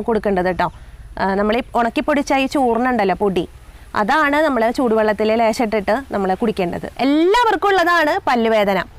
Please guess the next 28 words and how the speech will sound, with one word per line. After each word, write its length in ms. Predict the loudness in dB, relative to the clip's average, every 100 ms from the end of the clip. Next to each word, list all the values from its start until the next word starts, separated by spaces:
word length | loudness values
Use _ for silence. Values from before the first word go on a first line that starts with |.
| -20 -20 -20 -12 -4
അപ്പോൾ 160 | -2 0
ഒരുപാട് 440 | 0 2 2 2 2
പേര് 240 | 2 2 2
പല്ലുവേദനയിൽ 680 | 2 2 2 2 0 0 2 0
വിഷമിച്ചിട്ട്, 560 | 0 -4 -2 -2 0 0 0 0
ആ, 20 | 2 2 2 2 2 0 0
എന്താണ് 300 | 0 2 2
ചെയ്യാന്നൊക്കെ 460 | 0 2 0 0 -2 -2
എപ്പോഴും 220 | 0 0 0
ചോദിക്കാറുണ്ട്. 500 | 0 0 0 0 -2 -4
അപ്പോൾ 140 | 0 0
അതിന് 240 | 0 0 0 0
ചെറിയൊരു 340 | 0 0 0 0
ട്രിക്ക് 200 | -2 0
കൂടിയും 200 | 0 2
പറഞ്ഞുതരാം. 400 | 2 2 0 0 -6 -18 -6 -4
നമ്മുടെ 180 | 0 0
ഈ 20 | 0
കച്ചൂരത്തിൻ്റെ 600 | -2 0 0 0 0 0 0
കിഴങ്ങ് 320 | 0 0 0
കിട്ടുകയാണെങ്കിൽ 540 | 0 0 0 0 0 -2 -4 -12 -20 -18 -4 0
അത് 160 | 2 2 0
നന്നായി 280 | 0 0 0
വൃത്തിയായിട്ട് 440 | -2 0 0 0 0
കഴുകിയെടുത്തിട്ട് 720 | 0 0 0 -2 -2 -2 -4 -4 -16 -18 -6
നമ്മുടെ, 280 | -2 2 2 0 -4 -6 -2
ആ, 40 | 0 0
എവിടെയാണോ 360 | 0 0 2